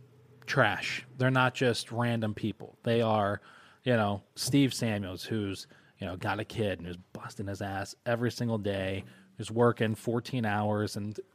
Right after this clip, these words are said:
staying up at night, thinking about recipes and waking up at three in the morning, acting like he's grabbing the spatula and getting up at six to prep everything so that way you can have lunch at noon.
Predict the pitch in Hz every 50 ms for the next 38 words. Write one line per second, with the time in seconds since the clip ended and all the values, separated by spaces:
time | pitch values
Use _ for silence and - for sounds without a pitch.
0 | _ _ - - - - - - - - - 147 135 139 139 143 143 135 - 147
1 | - - 127 120 120 120 120 123 - - - - - - - - - - - 143
2 | 143 - 147 143 147 139 139 - 123 123 123 120 - - 120 - - 120 113 113
3 | 113 107 - - - 120 120 117 135 139 135 - 147 131 131 127 - 139 - -
4 | - 143 135 131 135 131 120 123 123 120 123 131 127 123 120 117 120 - 120 123
5 | 143 - - 156 147 139 131 127 117 123 117 101 - - 127 127 127 127 123 127
6 | 123 123 120 110 - - - 127 123 117 - - 110 107 101 101 107 - - -
7 | - - - - - _ _ _ _ _ _ _ - 131 131 131 123 120 120 113
8 | 151 165 151 151 151 - 151 - - - - 151 139 139 131 - - 131 107 -
9 | - 135 131 - - 123 117 - 113 110 - - 113 110 110 117 123 - - 117
10 | 127 127 120 117 117 113 - 123 120 117 110 104 110 110 117 120 113 - - -
11 | - 104 98 95 92 95 104 104